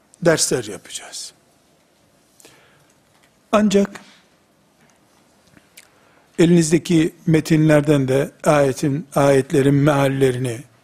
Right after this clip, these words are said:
okuyorsunuz, okuyacaksınız. Teberrüken ayetleri bir dinleyeceğiz önce. Ondan sonra ayetlerin tefsirlerin, tefsirini de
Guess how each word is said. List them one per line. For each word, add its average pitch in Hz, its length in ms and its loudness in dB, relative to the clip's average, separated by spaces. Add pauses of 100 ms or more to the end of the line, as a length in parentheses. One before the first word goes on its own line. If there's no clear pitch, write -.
(160)
okuyorsunuz, 143 580 -4
okuyacaksınız. 139 920 -6 (1700)
Teberrüken 196 540 2
ayetleri 165 560 2
bir 139 100 -6
dinleyeceğiz 143 580 0
önce. 143 380 -10 (1700)
Ondan 196 320 2
sonra 170 320 0
ayetlerin 170 840 0 (480)
tefsirlerin, 156 800 0
tefsirini 135 680 -2
de 131 220 -2